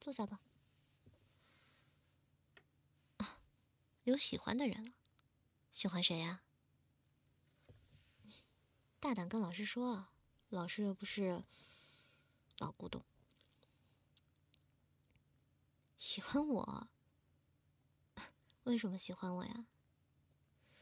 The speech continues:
难不成因为刚刚给你们上了生理卫生课？你觉得老师是一个成熟的女性，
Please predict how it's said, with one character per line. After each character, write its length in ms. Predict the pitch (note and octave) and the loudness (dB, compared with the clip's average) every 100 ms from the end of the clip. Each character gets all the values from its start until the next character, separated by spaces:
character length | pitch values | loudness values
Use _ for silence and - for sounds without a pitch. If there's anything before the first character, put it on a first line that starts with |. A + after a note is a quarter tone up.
| - - - _ | -20 -20 -20 _
难 180 | - A#3 | 0 4
不 80 | C4 | 4
成 260 | - - B3+ | 2 4 6
因 200 | B3+ B3 | 6 4
为 80 | |
刚 120 | B3 B3 | 2 2
刚 220 | B3 B3 | 2 2
给 140 | A3+ | 2
你 80 | G#3 | 0
们 100 | F3 | 0
上 160 | - G#3 | 0 0
了 100 | F3+ | 0
生 200 | B3 A#3+ | 0 2
理 100 | F#3+ | 2
卫 100 | A3 | 0
生 160 | C4 | 0
课？ 420 | C4+ E4 D#4 C#4+ - _ _ _ _ _ _ _ _ _ _ _ _ _ _ _ - _ - | -4 -2 -2 -4 -12 _ _ _ _ _ _ _ _ _ _ _ _ _ _ _ -20 _ 0
你 140 | G3 | 2
觉 140 | G3 | 4
得 120 | G3 G#3 | 4 4
老 140 | F3+ | 2
师 160 | F#3 G#3 | 0 -4
是 160 | G#3+ | -2
一 100 | G3 | -2
个 80 | F#3 | -2
成 280 | - F#3 A3 | -4 -4 -4
熟 160 | A3+ | -2
的 100 | F3 | -2
女 160 | E3 - | -4 0
性， 300 | - - A3 | 0 0 -6